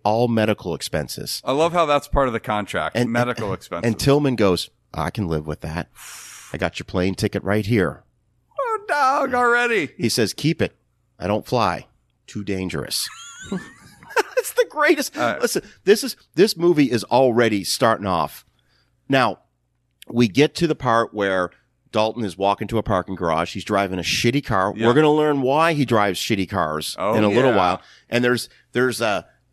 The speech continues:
Speaker 1: a, a homeless guy who's in everything.
Speaker 2: I've seen that guy in
Speaker 1: He's,
Speaker 2: other
Speaker 1: he's in
Speaker 2: movies.
Speaker 1: Weird
Speaker 2: Oh, yeah.
Speaker 1: Science.
Speaker 2: Uh-huh.
Speaker 1: He's the
Speaker 2: 'Cause he
Speaker 1: guy.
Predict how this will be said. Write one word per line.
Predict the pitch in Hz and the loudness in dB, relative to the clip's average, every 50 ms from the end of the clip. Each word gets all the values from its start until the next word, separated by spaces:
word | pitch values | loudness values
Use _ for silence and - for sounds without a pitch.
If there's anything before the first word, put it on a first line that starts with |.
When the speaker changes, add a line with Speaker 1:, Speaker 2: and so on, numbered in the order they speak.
| - | -10
Speaker 1:
a, | - 73 69 - - - - 107 104 - | -8 -8 -8 -8 -10 -14 -14 -12 -10 -6
a | - 104 | -4 0
homeless | 110 143 156 160 147 127 - | 2 2 2 2 2 0 0
guy | - 98 78 65 - - _ _ _ _ _ _ _ _ | -2 -4 -4 -4 -8 -12 _ _ _ _ _ _ _ _
who's | - 143 147 131 156 | 2 2 4 4 2
in | 160 156 - | 0 0 0
everything. | - 151 175 156 143 147 127 113 - - - 92 76 | 0 0 0 0 0 -2 -2 -2 -2 -2 -2 -2 0
Speaker 2:
I've | - 170 170 | 0 -2 -2
seen | - - 233 240 | -2 -4 -2 0
that | 233 208 | 0 2
guy | 175 185 170 160 | 2 2 2 4
in | 151 | 4
Speaker 1:
He's, | 156 151 139 | 2 2 2
Speaker 2:
other | 131 | 2
Speaker 1:
he's | 120 147 139 | 0 0 2
in | 156 151 | 2 2
Speaker 2:
movies. | 127 120 | 2 4
Speaker 1:
Weird | 135 143 143 139 | 6 6 6 6
Speaker 2:
Oh, | 113 | 4
yeah. | |
Speaker 1:
Science. | 104 92 147 143 139 139 143 143 139 139 135 104 101 | 2 2 2 4 4 4 4 2 2 0 0 -2 -4
Speaker 2:
Uh-huh. | 101 95 87 - - - | -6 -6 -8 -12 -12 -4
Speaker 1:
He's | - 139 135 123 | 0 0 2 2
the | 151 | 2
Speaker 2:
'Cause | 170 | 2
he | 147 | 4
Speaker 1:
guy. | 135 | 4